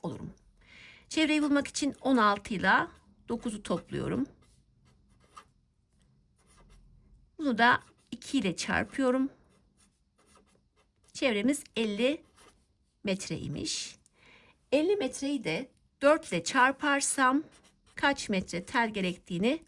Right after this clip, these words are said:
bulurum. Dört kere beşin yirmi, sıfır eklersem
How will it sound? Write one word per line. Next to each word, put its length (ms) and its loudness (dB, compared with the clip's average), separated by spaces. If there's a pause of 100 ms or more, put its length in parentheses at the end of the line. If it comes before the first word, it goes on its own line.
(120)
bulurum. 280 -8 (840)
Dört 220 -2
kere 240 -8
beşin 380 -10
yirmi, 440 0 (260)
sıfır 300 -12
eklersem 640 -6